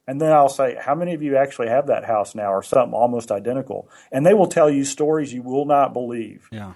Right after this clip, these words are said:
Speaker 1: a-, about how they wrote all this stuff down and they ended up with a house just like that. Like, in their imagination, this house could never exist.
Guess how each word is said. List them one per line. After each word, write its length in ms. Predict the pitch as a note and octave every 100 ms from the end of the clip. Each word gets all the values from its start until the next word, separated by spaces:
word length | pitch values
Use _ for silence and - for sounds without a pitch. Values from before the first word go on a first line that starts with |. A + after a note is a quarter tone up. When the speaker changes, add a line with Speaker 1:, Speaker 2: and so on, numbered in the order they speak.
| _ -
Speaker 1:
a-, 80 | - -
about 420 | C3 C#3 C3 B2
how 140 | C#3
they 140 | C3 A#2+
wrote 320 | A2+ C#3 D3
all 180 | C#3+ C#3
this 180 | C3 -
stuff 300 | C3+ B2+ -
down 380 | B2+ C#3 C3
and 100 | A2
they 120 | A2+ A2+
ended 280 | D3+ D#3+
up 160 | D3+ D3
with 100 | B2+
a 60 | A#2
house 300 | D3+ C3 -
just 240 | D3 B2+
like 240 | B2+ D3+
that. 240 | A2 F2 - _ _ _ _
Like, 220 | C3 C#3+
in 140 | F#3 G#3
their 160 | F#3+
imagination, 720 | D3+ C#3+ D3 C#3 C#3 G3 - B2+
this 140 | C#3
house 280 | D3+ D#3 D#3
could 180 | B2 A#2+
never 280 | C#3+ B2+
exist. 520 | G#2+ G2+ D#3+ B2+ -